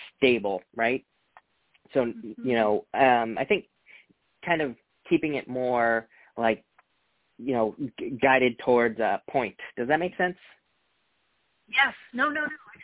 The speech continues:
Speaker 2: seen that. Yes. So it feels like there's this guidance, you know, that's coming through. And, and, and I know esoterically, metaphysically, you know, this new emerging consciousness is coming through all of us as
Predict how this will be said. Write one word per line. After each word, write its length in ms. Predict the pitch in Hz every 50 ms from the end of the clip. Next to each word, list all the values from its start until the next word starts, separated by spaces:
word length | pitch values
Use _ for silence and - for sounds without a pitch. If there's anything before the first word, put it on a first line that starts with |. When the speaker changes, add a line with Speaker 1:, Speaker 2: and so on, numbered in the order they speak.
| - - -
Speaker 2:
seen 140 | 330 370
that. 260 | 359 302 180 - 240 202
Yes. 280 | 247 247 226 190 175 - _ _ _ - - - - - - - - - - - _ _ - -
So 140 | - 320 320
it 100 | 311 311 - -
feels 240 | 320 320 359 349 -
like 160 | 330 - -
there's 220 | 302 277 269 247 233
this 120 | 247 220 - 226 208
guidance, 720 | 240 233 262 285 302 311 254 208 175 175 180 185 202 214 - - - _ _ _ -
you 140 | 214 226
know, 220 | 214 208 202 190 190
that's 180 | 196 185 - - -
coming 300 | - 214 190 190 185 185 - -
through. 560 | - 190 185 175 165 156 160 160 170 208 214 - - -
And, 460 | 208 202 202 202 196 190 190 190 190
and, 120 | 190 185 -
and 240 | 262 247 240 233
I 140 | 247 269 285
know 180 | 285 277 262 240
esoterically, 680 | 233 226 - 226 202 - 240 233 233 247 240 - 226 208
metaphysically, 1000 | 202 196 190 190 - - 247 226 - 233 220 - _ 185 175 175 175 170 - -
you 120 | 202 208 190
know, 200 | 185 185 180 180 170
this 120 | 196 190 - -
new 260 | 202 202 208 220 226
emerging 320 | 214 214 208 185 190 196 185 -
consciousness 580 | - 214 214 214 - 214 190 - - 175 170 170 -
is 80 | 175 - - -
coming 240 | 208 185 185 185 170 -
through 140 | - 190 -
all 240 | 180 180 175 175
of 80 | 175 165
us 240 | 180 175 165 170 170 - - 190
as 200 | 180 170 170 165